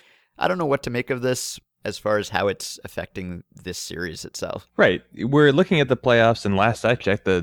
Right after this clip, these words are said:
Speaker 2: strikeout rate in the playoffs is still higher than it's ever been. Offense
Speaker 1: Yeah.
Speaker 2: is not way, way up. And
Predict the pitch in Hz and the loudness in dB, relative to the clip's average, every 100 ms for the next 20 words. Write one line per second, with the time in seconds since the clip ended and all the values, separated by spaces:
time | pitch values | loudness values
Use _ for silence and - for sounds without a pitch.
0 | 87 - 95 101 98 90 95 82 90 92 | -2 -4 -2 2 2 2 2 0 -2 0
1 | 92 107 90 - 92 90 87 92 92 87 | 0 0 -6 -2 -2 2 2 2 2 -2
2 | 82 - - 127 131 120 123 87 104 104 | -4 -4 0 2 4 4 2 2 2 2
3 | 98 117 - 92 95 - 82 87 92 92 | 0 0 -2 2 2 0 -2 0 2 2
4 | 92 87 82 82 78 85 - 87 85 | 0 -2 -2 0 2 4 2 0 -4